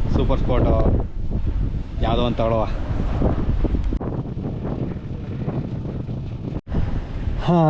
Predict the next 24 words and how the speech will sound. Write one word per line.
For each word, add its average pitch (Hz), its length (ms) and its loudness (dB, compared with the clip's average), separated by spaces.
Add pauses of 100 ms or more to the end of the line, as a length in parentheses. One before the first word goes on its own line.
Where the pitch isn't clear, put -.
(160)
ಸಾಕು 185 340 4 (120)
ಬೆಟ್ಟ 175 180 4 (120)
ನೋಡಿದ್ದು, 185 320 6 (280)
ಮನೆಗೆ 147 260 2
ಹೋಗುವ 147 180 4 (160)
ಸಮಯ. 151 220 4 (1700)
ಯಾರ್ಯಾರು 208 600 6 (420)
ಈ 143 100 6
ಹತ್ರದಲ್ಲಿರೋಂಥ 175 600 6 (100)
ಈ 175 140 8
ಪ್ಲೇಸ್ಗಳನ್ನ 165 340 4 (120)
ನೋಡಿಲ್ಲ, 160 280 6 (120)
ನಮ್ಮ 127 180 4
ಹಾಸನ 151 260 4
ಸುತ್ತಮುತ್ತ 131 480 4
ಇರೋರು 117 240 4 (320)
ಬನ್ನಿ, 143 240 6 (100)
ವಿಸಿಟ್ 151 280 6
ಕೊಡಿ, 131 180 6 (300)
ತುಂಬ 143 280 4
ಚೆನ್ನಾಗಿದೆ 123 420 4
ಪ್ಲೇಸು. 120 320 4 (1300)
ಏನೋ 147 120 4 (100)
ಮಾಡ್ತವ್ರೆ 139 520 4